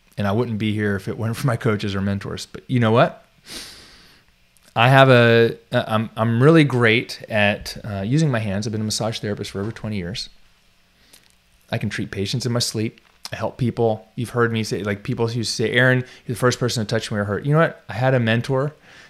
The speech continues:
John Barnes, um, was a mentor of mine. Um, Alan Ling, Bob Duvall. Um, they're f-, all physical therapists who've all been mentors of mine. You know, um,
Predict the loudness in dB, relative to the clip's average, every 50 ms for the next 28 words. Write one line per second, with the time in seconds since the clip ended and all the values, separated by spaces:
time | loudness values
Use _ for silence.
0 | _ -6 -4 -2 -2 0 2 2 2 2 2 0 -2 -4 -6 -8 -10 -10 -8 -6
1 | -4 -4 -4 -4 -4 -6 -4 -2 -2 0 0 0 2 2 0 0 0 0 0 0
2 | 0 0 -2 -2 -2 -2 -4 -8 -12 _ _ _ _ _ _ _ _ _ -20 -20
3 | -16 -10 -8 -6 -4 -4 -4 -4 -6 -8 -10 -14 _ _ _ _ -4 -2 0 0
4 | 0 0 0 0 0 0 0 0 -2 -6 -8 _ _ _ _ -20 -20 _ -16 -6
5 | -2 0 2 2 2 0 -2 2 2 4 4 2 2 -2 -6 -10 _ _ _ -20
6 | -20 -20 _ _ _ _ -10 -8 -8 -6 -6 -4 -4 -2 -4 -4 -6 -10 -14 -12
7 | -10 -4 0 0 0 2 0 -2 -2 -2 -4 -2 -2 0 -2 0 -2 -4 -6 -4
8 | -6 -4 0 0 0 0 0 -2 0 -2 -2 -2 -4 -6 -6 -6 -8 -6 -6 -6
9 | -8 -10 -12 _ _ _ _ _ _ _ _ _ _ _ _ _ _ -16 -12 -12
10 | -10 -8 -8 -10 -10 -10 -8 -8 -6 -8 -8 -10